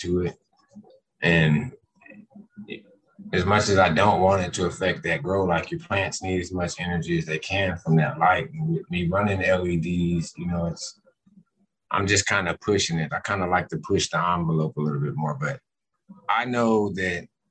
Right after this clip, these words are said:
like I said, if I put one plant in there, I can get a bigger yield off of it, but I just try to keep as much in there as I can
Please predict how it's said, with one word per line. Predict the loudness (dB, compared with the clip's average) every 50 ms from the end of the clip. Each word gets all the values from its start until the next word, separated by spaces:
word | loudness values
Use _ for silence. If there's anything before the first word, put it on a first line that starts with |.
| -4
like | -4 -2 0 0
I | -2
said, | -2 0 0 0 0 0 -2
if | -4 -2 -2
I | -2
put | 2 2 2 4
one | 4 4 4 4
plant | 4 2 2 2 2
in | 2 0
there, | -2 -2 -2 -2
I | -2
can | -2 -4
get | -6 -6
a | -4
bigger | -4 -4 -2 -2 0
yield | 0 0 0 0 -2 0 0
off | 0 -2 -2 -4 -6
of | -8 -6 -6 -6
it, | -6 -6 -8 -8
but | -6 -6 -6 -8 -10 _ -8
I | -8 -8
just | -6 -6 -8 -8 -8
try | -6 -4 -2 -2
to | -2 -4
keep | -6 -6 -6 -6 -4 0 0
as | 0 0 0
much | 0 0 0 0 -2 -6 -8 -6
in | -4 -2 0 0
there | 0 2 2 2 2
as | 2 2
I | 0
can | -2 -2 -2 0 2 2 2 0